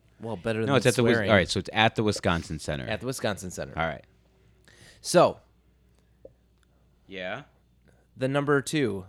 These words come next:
Speaker 1: slash second.
Speaker 2: <laughs> The number
Speaker 1: <laughs>
Speaker 2: two.
Speaker 1: The number two, uh, slash second event happening that does a Friday and a Saturday night. Uh, this one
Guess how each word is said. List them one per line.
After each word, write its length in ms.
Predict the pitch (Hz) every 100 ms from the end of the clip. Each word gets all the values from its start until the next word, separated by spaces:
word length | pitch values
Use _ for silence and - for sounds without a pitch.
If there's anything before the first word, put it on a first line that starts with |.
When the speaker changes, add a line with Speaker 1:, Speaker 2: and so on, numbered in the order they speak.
| _
Speaker 1:
slash 580 | - - 123 117 - - _
second. 640 | - - - 160 104 73 -
Speaker 2:
<laughs> 1500 | _ _ _ _ _ _ _ _ _ _ _ _ - 113 -
The 160 | 143 139
number 380 | 107 98 92 110
Speaker 1:
<laughs> 60 | 151
Speaker 2:
two. 260 | - 196
Speaker 1:
The 360 | 156 208 165 165
number 380 | 170 143 143 175
two, 340 | - 107 95 - - - - -
uh, 460 | - 127 117 113 82
slash 380 | - 135 131 - -
second 720 | - 180 175 120 92 - - _ _ _ _ _ _ _ 135
event 400 | 123 117 92 -
happening 520 | 120 113 113 104 95
that 160 | 110 -
does 420 | 113 104 - - _ _ _
a 80 | 117
Friday 420 | - 113 95 90 -
and 120 | 120
a 60 |
Saturday 420 | 107 123 110 101 98
night. 280 | 107 92 - _ _ _ _ _ _ _ _ _ _ _ _ _
Uh, 240 | 123 117 90
this 280 | 98 151 -
one 260 | 160 123